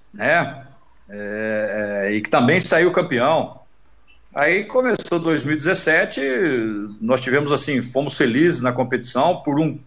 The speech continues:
por muito pouco, né? Aquele jogo lá em, lá em Patos de Minas, se nós tivéssemos ganho aquele jogo, nós iríamos ficar entre os quatro, né?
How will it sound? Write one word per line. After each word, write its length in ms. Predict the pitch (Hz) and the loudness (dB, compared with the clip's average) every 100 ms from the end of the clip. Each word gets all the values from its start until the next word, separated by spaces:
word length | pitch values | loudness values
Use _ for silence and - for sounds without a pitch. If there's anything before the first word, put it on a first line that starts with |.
| - | -6
por 140 | 131 | -2
muito 300 | 127 180 170 | 2 2 0
pouco, 400 | - 135 185 - | 0 4 4 2
né? 120 | 135 147 | 0 0
Aquele 260 | - 127 | 0 -2
jogo 320 | 110 139 135 | -2 -2 0
lá 160 | 127 127 | 2 2
em, 260 | 120 98 - - - - - - - - | 2 -4 -12 -20 -20 -20 -20 -20 -16 -2
lá 200 | 123 131 | 2 2
em 140 | 123 | 0
Patos 320 | 123 123 - - | 0 0 -2 -10
de 160 | - 110 | -8 -6
Minas, 400 | 98 131 160 151 | -4 -4 -4 -4
se 80 | |
nós 140 | 123 123 | -4 -4
tivéssemos 520 | 117 120 123 110 98 | -2 0 0 -4 -8
ganho 220 | 107 120 | -2 -2
aquele 200 | 117 110 | 0 -2
jogo, 220 | 95 127 | -2 -2
nós 180 | 131 123 | 0 0
iríamos 300 | 110 123 147 | 2 0 -2
ficar 300 | 127 104 127 | -2 0 2
entre 160 | 123 107 | 0 -2
os 100 | - | -6
quatro, 420 | - 113 151 117 | 0 2 2 0
né? 280 | 117 160 | -2 -2